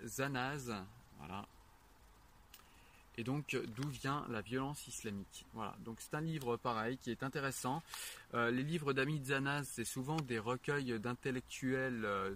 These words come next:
du Maghreb. Donc euh, il leur pose des questions et puis il recueille, euh, il recueille les réponses, euh, dans ces livres-là. Et ça donne vraiment des livres très intéressants du coup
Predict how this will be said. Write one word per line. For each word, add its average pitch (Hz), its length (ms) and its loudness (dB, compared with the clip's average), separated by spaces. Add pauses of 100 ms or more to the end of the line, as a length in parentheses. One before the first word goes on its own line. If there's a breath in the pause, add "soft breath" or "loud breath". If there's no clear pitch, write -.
du 117 120 -2
Maghreb. 117 440 2 (600 loud breath)
Donc 113 280 -2
euh, 107 360 -2 (120)
il 123 160 0
leur 117 160 0
pose 151 280 0
des 135 100 0
questions 139 640 -2
et 120 60 0
puis 117 200 -2
il 117 100 2
recueille, 123 500 0
euh, 101 200 2
il 110 80 -2
recueille 110 320 -2
les 117 80 -2
réponses, 113 640 -4
euh, 92 320 -6 (220)
dans 113 160 -4
ces 110 240 -2
livres-là. 104 580 -2 (560 loud breath)
Et 117 60 -4
ça 123 160 2
donne 143 180 2
vraiment 127 260 2
des 123 140 2
livres 120 160 -4
très 127 220 -2
intéressants 120 540 0
du 104 140 -2
coup 127 220 -4